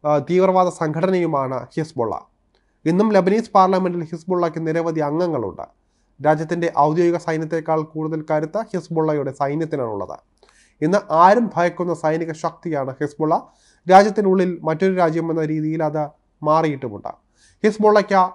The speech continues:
ദീർഘദൂര മിസൈലുകളുടെ വിപുലമായ ശേഖരമുണ്ട് എന്നതും നിർണായകമാണ്. അത് ഇസ്രായേലിൽ ഏതാണ്ട് എവിടെ വരെയും ആക്രമിക്കാൻ, അടിസ്ഥാന സൗകര്യങ്ങളെ നശിപ്പിക്കാനും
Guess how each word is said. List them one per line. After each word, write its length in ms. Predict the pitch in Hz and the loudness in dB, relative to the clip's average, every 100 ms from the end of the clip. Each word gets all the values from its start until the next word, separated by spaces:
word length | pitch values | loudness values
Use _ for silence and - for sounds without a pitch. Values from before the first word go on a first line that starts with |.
| - - | -10 -10
ദീർഘദൂര 560 | 151 185 226 214 202 190 | -2 -2 0 0 2 0
മിസൈലുകളുടെ 600 | 170 160 175 165 165 156 | -2 -2 -2 0 -2 -2
വിപുലമായ 520 | 147 156 175 175 160 | -2 -2 0 0 -2
ശേഖരമുണ്ട് 640 | 156 156 160 160 143 151 | -4 -4 -2 -2 -4 -4
എന്നതും 500 | 160 143 131 131 127 _ 143 | -4 -4 -8 -10 -14 _ -8
നിർണായകമാണ്. 720 | 143 139 139 120 101 90 - _ _ _ _ - | -6 -2 -2 -4 -6 -8 -12 _ _ _ _ -4
അത് 260 | 143 160 151 - _ _ | 2 2 2 -4 _ _
ഇസ്രായേലിൽ 520 | 151 156 196 185 175 156 | -6 0 2 2 0 -2
ഏതാണ്ട് 360 | 147 170 170 156 | -2 0 0 0
എവിടെ 320 | 156 180 208 | 0 2 2
വരെയും 380 | 180 165 151 - | 0 -2 -4 -4
ആക്രമിക്കാൻ, 600 | 143 151 165 156 156 147 | -4 -2 -6 -4 -4 -4
അടിസ്ഥാന 420 | 143 147 160 147 | -6 -6 -4 -4
സൗകര്യങ്ങളെ 520 | - 147 151 147 147 | -4 -6 -6 -6 -6
നശിപ്പിക്കാനും 760 | 143 151 208 202 202 185 117 | -6 -6 -4 -2 2 2 0